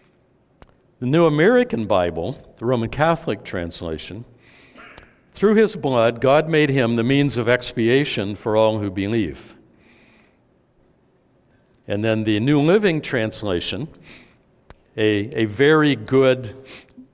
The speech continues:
what you might call dynamically equivalent translation. God presented Jesus as the sacrifice for sin. People are made right with God when they believe that Jesus sacrificed his life, shedding his blood.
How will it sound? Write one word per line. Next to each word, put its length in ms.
what 140
you 60
might 200
call 200
dynamically 960
equivalent 640
translation. 840
God 280
presented 440
Jesus 560
as 260
the 100
sacrifice 840
for 220
sin. 420
People 320
are 80
made 200
right 300
with 180
God 300
when 140
they 100
believe 440
that 120
Jesus 460
sacrificed 760
his 180
life, 320
shedding 500
his 220
blood. 300